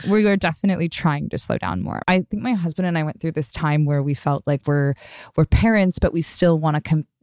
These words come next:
not compete, but, like, keep up with the world and the pace and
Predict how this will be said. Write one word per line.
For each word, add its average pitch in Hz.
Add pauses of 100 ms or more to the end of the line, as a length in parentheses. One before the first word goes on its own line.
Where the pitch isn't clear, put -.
not 208
compete, 185
but, 175
like, 156
keep - (100)
up -
with - (460)
the 175
world 160
and 156
the 156
pace 165
and 165